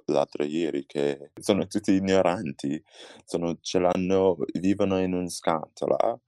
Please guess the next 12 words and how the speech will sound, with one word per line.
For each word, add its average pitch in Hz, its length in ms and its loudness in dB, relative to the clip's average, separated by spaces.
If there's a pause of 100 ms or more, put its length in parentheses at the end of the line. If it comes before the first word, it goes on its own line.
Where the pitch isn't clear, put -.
(520)
che - 120 -4
lo 85 120 2
trovo 85 340 0
molto, 85 840 0 (180)
molto 76 840 -2
strano. 67 800 -6 (160)
Vivono 98 420 -2
in 95 100 -2
una 92 100 -4
scatola 95 920 -2
dove, 80 680 -2 (400)
uno, 85 580 -2